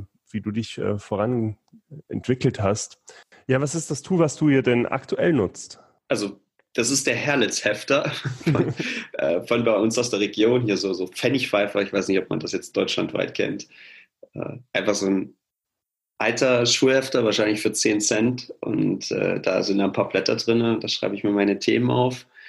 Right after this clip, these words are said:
Speaker 2: Gibt's Phasen, da wird's es halt immer mehr und dann gibt's Phasen, da kann man ein bisschen mehr durchstreichen. Das sind natürlich die besseren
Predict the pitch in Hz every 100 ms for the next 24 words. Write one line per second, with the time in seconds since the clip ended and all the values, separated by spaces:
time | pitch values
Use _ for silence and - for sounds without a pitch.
0 | - - _ _ _ _ _ 120 120 -
1 | 123 131 131 117 120 120 - 117 - 120
2 | 107 107 123 139 131 120 120 120 120 -
3 | - 110 113 117 113 120 117 107 101 117
4 | 123 104 92 120 123 - 110 110 113 113
5 | 107 110 107 117 113 104 107 113 117 113
6 | 117